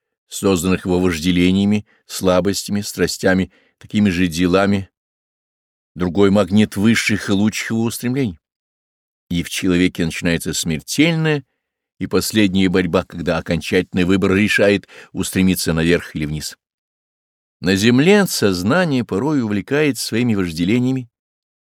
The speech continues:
в вихре соответствующих переживаний. Это сопровождается эмоциями, мыслями, представлениями и яркими образами переживаемого. Все это оживает при наступлении последней борьбы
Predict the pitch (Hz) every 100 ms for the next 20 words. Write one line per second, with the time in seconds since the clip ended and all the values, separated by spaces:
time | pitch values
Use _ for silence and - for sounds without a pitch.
0 | _ _ 90 92 117 - 123 110 113 104
1 | 113 107 - 107 - 104 110 107 117 120
2 | 82 69 _ _ _ _ _ _ _ -
3 | - - 85 78 78 80 - 87 87 110
4 | 147 135 - 139 135 120 104 127 - 139
5 | 127 110 95 - 90 95 120 127 131 117
6 | - - - 95 104 117 - 101 101 101
7 | 98 95 104 107 107 104 101 127 120 82
8 | 71 69 _ _ _ _ _ _ _ _
9 | - 92 87 92 87 82 90 87 85 85
10 | 82 - 73 85 82 76 82 - 104 113
11 | 104 104 95 92